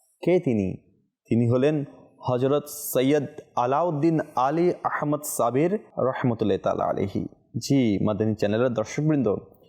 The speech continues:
তিনার নাম হলো, আজকে জিনার আলোচনা করা হচ্ছে,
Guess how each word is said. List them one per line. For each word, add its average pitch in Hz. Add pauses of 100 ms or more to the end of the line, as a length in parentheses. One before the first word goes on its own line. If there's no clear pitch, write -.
(140)
তিনার 127
নাম 135
হলো, 190 (360)
আজকে 143
জিনার 139 (480)
আলোচনা 156
করা 120
হচ্ছে, 123